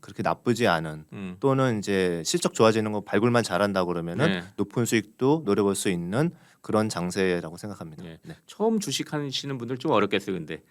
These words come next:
Speaker 2: 종목이라는 거는 사실 좀 고르는 게 쉽진 않잖아요.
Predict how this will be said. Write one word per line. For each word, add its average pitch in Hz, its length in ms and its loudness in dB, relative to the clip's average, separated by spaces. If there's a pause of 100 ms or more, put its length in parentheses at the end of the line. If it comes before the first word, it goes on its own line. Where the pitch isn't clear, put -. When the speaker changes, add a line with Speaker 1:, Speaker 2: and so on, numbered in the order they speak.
(180)
Speaker 2:
종목이라는 107 600 0
거는 95 220 -12
사실 98 280 -20
좀 98 220 -18 (600)
고르는 120 280 0
게 107 80 -4
쉽진 - 300 -2
않잖아요. 98 460 -2